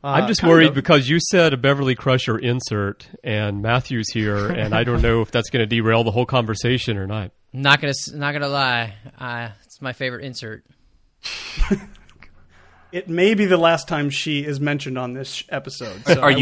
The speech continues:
Speaker 1: wouldn't get
Speaker 4: gelling,
Speaker 1: hopes
Speaker 4: Matt?
Speaker 1: up.
Speaker 4: Are you gelling?
Speaker 3: Oh, I'm gelling. <laughs>
Speaker 1: So what topic could require two crews to talk about? Well, um, as, as our listeners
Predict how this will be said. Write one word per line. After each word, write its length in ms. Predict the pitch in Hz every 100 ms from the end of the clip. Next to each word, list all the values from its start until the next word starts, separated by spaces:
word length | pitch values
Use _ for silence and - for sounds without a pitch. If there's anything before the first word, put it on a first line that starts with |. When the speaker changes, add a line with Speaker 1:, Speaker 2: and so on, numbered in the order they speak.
| 117
Speaker 1:
wouldn't 80 |
get 120 | 107 -
Speaker 4:
gelling, 220 | 135 147
Speaker 1:
hopes 100 | 143
Speaker 4:
Matt? 200 | 147 165
Speaker 1:
up. 100 | 123 -
Speaker 4:
Are 80 | 107
you 100 | 107
gelling? 420 | 101 117 131 131 - - - - - - - 143 - 196
Speaker 3:
Oh, 160 | 151 131
I'm 180 | 123 127
gelling. 420 | 127 123 113 - -
<laughs> 40 | _ _ _ _ _ _ _ _ - - 208 202 -
Speaker 1:
So 160 | -
what 300 | 143 143 269
topic 560 | - 220 214 180 165 -
could 160 | - 147
require 460 | 143 - 147 135
two 320 | 139 - 233 214
crews 480 | - 226 156 131
to 120 | - 147
talk 300 | 165 160 135
about? 300 | 123 104 - - - _
Well, 480 | 170 285 180 165 196
um, 480 | 160 143 143 143 139
as, 400 | 135 127 139 139
as 220 | 147 139
our 80 | 139
listeners 420 | 143 147 139